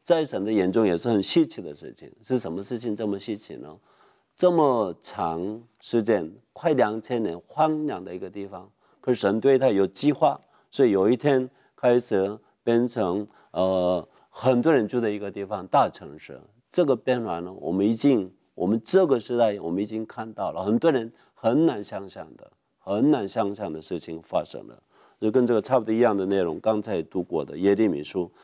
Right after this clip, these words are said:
神的话语连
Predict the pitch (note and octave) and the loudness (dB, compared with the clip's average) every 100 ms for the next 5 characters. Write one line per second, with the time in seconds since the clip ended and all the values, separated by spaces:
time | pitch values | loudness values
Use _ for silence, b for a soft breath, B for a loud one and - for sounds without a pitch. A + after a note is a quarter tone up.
0 | _ _ b b - A#2 A#2+ B2+ D3 A2 | _ _ b b 0 2 4 6 6 4
1 | D#2+ A#2+ A#2 _ _ _ _ _ _ _ | 0 -10 _ _ _ _ _ _ _ _
2 | _ _ _ A2+ C3+ | _ _ _ 4 4